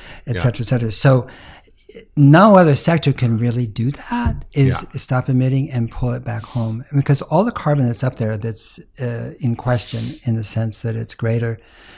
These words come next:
Speaker 2: than the approximately two hundred and eighty ppm
Speaker 1: Yeah.
Speaker 2: that was there up and down during the Holocene period for the last ten thousand years. Uh, that carbon, the extra carbon, which is now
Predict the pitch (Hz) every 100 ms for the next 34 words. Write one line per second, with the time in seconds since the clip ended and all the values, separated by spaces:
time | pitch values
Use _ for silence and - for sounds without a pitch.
0 | - _ 131 120 113 117 160 131 113 -
1 | 123 - 139 123 117 135 120 120 113 117
2 | - 123 135 147 - 170 170 170 165 202
3 | 208 - 113 95 - 135 127 127 117 120
4 | 120 123 120 - - - - 123 127 120
5 | 117 117 120 117 117 107 117 123 - 139
6 | 135 151 160 139 113 117 110 - 120 120
7 | 117 113 113 113 127 139 - - 127 120
8 | 117 127 139 117 143 170 - 127 123 120
9 | 117 135 - 117 117 - - 113 123 160
10 | 139 117 - 117 117 117 113